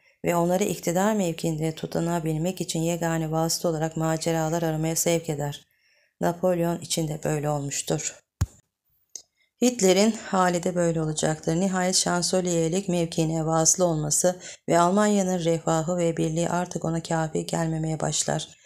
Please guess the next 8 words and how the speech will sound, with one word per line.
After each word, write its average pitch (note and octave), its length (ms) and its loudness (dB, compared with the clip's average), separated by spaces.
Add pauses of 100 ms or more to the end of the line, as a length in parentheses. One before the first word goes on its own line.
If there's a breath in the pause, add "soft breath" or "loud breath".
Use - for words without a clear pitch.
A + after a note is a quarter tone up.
(280 loud breath)
Etrafındaki F#3 760 2
nedimler E3 460 0
onda D#3+ 480 0
Büyük E3+ 300 -2 (120)
Frederick'in, E3 680 -2 (360 loud breath)
Bismarck'ın F3 580 2
halefini E3+ 600 -2
alkışladılar. D#3 840 -2